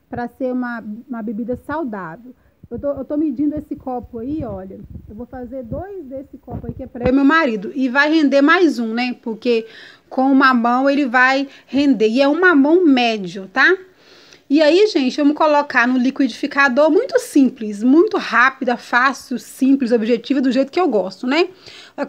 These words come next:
coloquei os dois copos aí de leite desnatado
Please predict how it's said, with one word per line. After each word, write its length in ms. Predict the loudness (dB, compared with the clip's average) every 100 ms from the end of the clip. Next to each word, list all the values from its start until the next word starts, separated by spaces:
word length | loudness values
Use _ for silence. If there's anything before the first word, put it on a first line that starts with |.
| -2
coloquei 460 | 2 2 2 2 0
os 240 | 0 -2
dois 380 | 2 4 4 0
copos 500 | 0 2 2 -2 0
aí 300 | 0 0 -4 -10 -20 -6
de 140 | 2
leite 440 | 4 4 4 0 -2
desnatado 1200 | 2 2 2 4 4 2 2 4 4 2 0